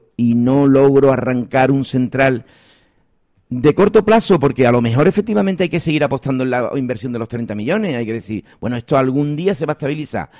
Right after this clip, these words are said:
algún día Nianzú va a dejar de ser juvenil, va a presentar las expectativas y Marcao no se va a lesionar. Eh, eh, eso sospecho que ellos pensarán eso y dirán, "Y aquí están nuestros treinta millones de euros en centrales". Pues mientras tanto, que no los tengo,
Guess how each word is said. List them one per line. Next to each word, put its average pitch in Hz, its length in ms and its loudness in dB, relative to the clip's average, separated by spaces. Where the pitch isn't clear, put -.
algún 123 440 -4
día 139 220 -2
Nianzú 127 500 -4
va 131 140 0
a 135 60 -2
dejar 147 180 -2
de 156 80 -6
ser 175 140 -2
juvenil, 185 480 -4
va 135 440 0
a - 20 -4
presentar 139 440 -6
las 135 120 -4
expectativas 208 720 -4
y 190 100 -4
Marcao 185 480 0
no 190 80 -4
se 151 100 -6
va 151 60 0
a 156 40 0
lesionar. 113 360 -6
Eh, 87 180 -8
eh, 101 120 -12
eso - 240 -14
sospecho - 680 -6
que 156 100 -4
ellos 147 160 -6
pensarán 123 420 -6
eso - 260 -16
y - 120 -10
dirán, 113 240 -6
"Y 101 60 -10
aquí 113 200 -10
están 170 240 -8
nuestros 185 300 -8
treinta 139 340 -6
millones 151 300 -8
de 147 60 -2
euros 151 240 -2
en 151 60 -14
centrales". 143 380 -6
Pues 113 160 -4
mientras 214 480 -2
tanto, 233 360 -6
que - 140 -16
no 85 120 -10
los 175 140 -4
tengo, 240 460 -2